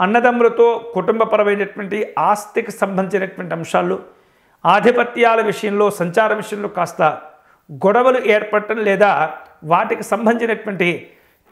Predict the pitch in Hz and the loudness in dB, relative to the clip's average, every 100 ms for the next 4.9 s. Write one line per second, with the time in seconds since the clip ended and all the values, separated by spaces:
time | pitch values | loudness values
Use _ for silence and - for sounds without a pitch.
0 | - 214 - 269 233 226 220 214 208 196 | 0 0 2 0 4 2 0 -4 -4 -4
1 | 170 190 165 - 175 175 - 175 165 156 | -8 -8 -8 -4 -4 -4 -2 -2 0 -2
2 | 165 160 170 143 165 - - _ _ _ | -4 -4 -6 -2 -4 -4 -10 _ _ _
3 | 175 214 233 226 226 214 214 226 190 185 | 2 4 4 4 4 4 2 2 0 2
4 | 214 214 214 214 - 220 202 202 | 2 4 2 -2 -4 -2 0 0